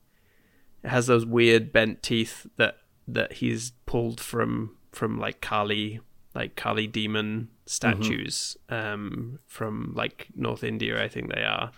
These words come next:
Speaker 1: Um, and then it has the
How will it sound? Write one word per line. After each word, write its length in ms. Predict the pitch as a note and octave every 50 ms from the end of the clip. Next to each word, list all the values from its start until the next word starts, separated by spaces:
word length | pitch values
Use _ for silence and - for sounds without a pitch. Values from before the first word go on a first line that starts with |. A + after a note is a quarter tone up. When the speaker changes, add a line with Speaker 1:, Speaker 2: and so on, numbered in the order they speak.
| - - - - - - - _ _ -
Speaker 1:
Um, 720 | A#2+ A2 G#2+ G#2+ G#2 G#2 G#2 G#2 G2+ G2+ G2 - A#2 A#2+ - - _ _ _ -
and 120 | B2+ B2
then 120 | A#2+ A#2 A2
it 80 | -
has 300 | - A2+ A2 A2 A2 -
the 420 | - A#2 A2+ A2 A2 A#2+ A#2 A2